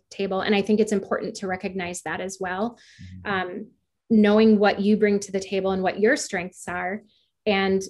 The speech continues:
Speaker 1: knowing that of the, your partner as well, because then you can work together and learn from each other, um, have that trust and respect for each other. And I think, um,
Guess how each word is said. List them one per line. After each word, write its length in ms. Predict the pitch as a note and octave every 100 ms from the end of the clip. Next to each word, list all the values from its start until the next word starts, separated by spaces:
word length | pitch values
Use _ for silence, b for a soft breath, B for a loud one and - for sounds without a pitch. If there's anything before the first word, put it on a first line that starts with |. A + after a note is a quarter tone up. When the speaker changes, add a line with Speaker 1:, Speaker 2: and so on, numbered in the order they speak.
| -
Speaker 1:
knowing 640 | G#3+ G3 G3 G3 G3 - -
that 340 | F#3+ F#3+ F3+
of 140 | G3 F3+ F3+ -
the, 140 | G3 -
your 160 | G3
partner 420 | - - - F#3+ F3
as 180 | F3+ F#3
well, 280 | F3 F3 F#3+
because 280 | F#3+ G3+ -
then 240 | G3 F#3+
you 120 | G#3
can 260 | G#3 G3 F#3+
work 240 | F#3+ F#3+
together 640 | - G#3 F3+ G3 A3 B3+ -
and 280 | F#3+ F#3+ F#3+
learn 220 | G#3 C#4
from 220 | C4 G#3+
each 180 | G3 F#3+
other, 380 | F#3+ F#3 F#3 F#3+ b b b b
um, 480 | G#3 F3+ F3 F3+ F#3+ _ _ _ _ -
have 180 | - G3+
that 180 | G#3+ -
trust 300 | - G3 -
and 140 | G3
respect 420 | F#3 - G3+ -
for 100 | -
each 200 | F3+ F3+
other. 180 | F#3 F#3
And 140 | F#3 F#3
I 80 |
think, 340 | E3+ G3 F#3+ - _ _
um, 480 | F#3+ F#3 F3+ F3 G3